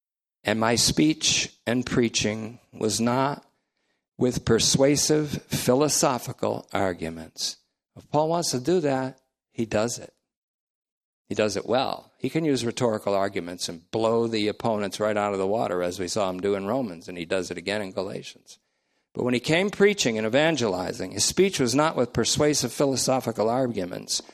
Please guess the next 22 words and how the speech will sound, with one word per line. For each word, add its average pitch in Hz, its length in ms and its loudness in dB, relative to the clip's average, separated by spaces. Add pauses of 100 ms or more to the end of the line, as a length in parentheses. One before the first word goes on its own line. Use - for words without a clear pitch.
(500)
but 143 120 2
with 143 160 2
the 123 80 2
demonstration 165 1080 2
of 110 280 -6
the 110 100 -2
Spirit - 800 0 (520)
and 120 220 -2
power. 87 560 -4 (460)
"I 107 100 2
was 117 260 2
with 120 200 2
you 117 240 2
in 104 280 0
weakness 165 840 2 (580)
because 113 800 0 (380)
of 101 160 -2
the 95 80 0
power 120 520 2
of 87 100 -4
the 92 140 -4
Spirit. - 800 -4